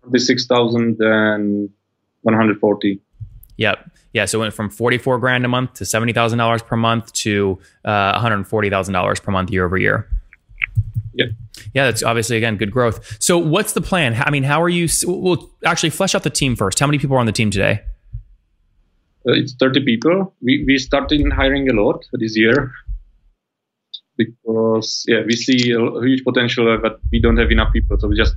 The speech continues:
Speaker 1: thirty people in a team.
Speaker 2: Okay, thirty folks today. And how many are engineers?
Speaker 1: I would say half.
Speaker 2: Okay, any quota-carrying sales reps?
Speaker 1: Uh, we have, now we have three.
Speaker 2: Okay, they actually carry a quota.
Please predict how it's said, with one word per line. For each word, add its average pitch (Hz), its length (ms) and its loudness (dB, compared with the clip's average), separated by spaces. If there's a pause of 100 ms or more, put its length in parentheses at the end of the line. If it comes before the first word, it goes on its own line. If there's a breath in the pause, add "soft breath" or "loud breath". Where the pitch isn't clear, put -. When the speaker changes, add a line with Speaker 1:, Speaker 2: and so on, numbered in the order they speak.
Speaker 1:
thirty 113 540 0
people 101 420 -4
in 107 100 0
a 101 40 -2
team. 98 260 -6 (300)
Speaker 2:
Okay, 110 200 0
thirty 123 360 0
folks 110 300 -2
today. 98 420 0
And 107 180 -2
how 113 100 0
many 113 140 0
are 104 80 0
engineers? 98 580 -2 (1600)
Speaker 1:
I 117 60 -2
would 104 140 -8
say 107 220 2
half. 107 320 0 (400)
Speaker 2:
Okay, 101 440 -2
any 123 260 0
quota-carrying 110 640 0
sales 104 300 0
reps? 120 420 -2 (2000)
Speaker 1:
Uh, 110 280 4
we 123 140 -2
have, 127 220 2 (720)
now 120 220 0
we 117 100 4
have 117 140 -2
three. 107 300 -2 (460)
Speaker 2:
Okay, 113 180 -4
they 107 120 0
actually 113 300 -2
carry 107 260 -2
a 98 60 -2
quota. 101 460 -2